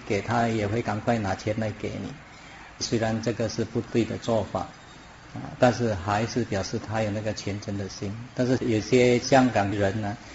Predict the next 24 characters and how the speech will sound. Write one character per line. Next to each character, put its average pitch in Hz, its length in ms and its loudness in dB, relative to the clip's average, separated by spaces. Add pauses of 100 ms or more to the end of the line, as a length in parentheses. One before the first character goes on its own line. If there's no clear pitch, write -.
(320)
我 107 120 6
们 127 140 6
在 131 140 4
那 123 160 6
边 123 280 4
站 123 220 6
呢， 107 220 0
他 131 260 6 (120)
当 139 180 8
作 143 140 6
你 110 120 6
是 139 140 2
透 135 240 6
明 120 240 4
的 113 140 4
啦， 107 120 -2 (140)
没 123 100 2
有 131 100 6
看 131 220 6
到 127 180 6
你。 101 200 -2 (640)
有 117 120 6
一 135 100 10
个 139 280 8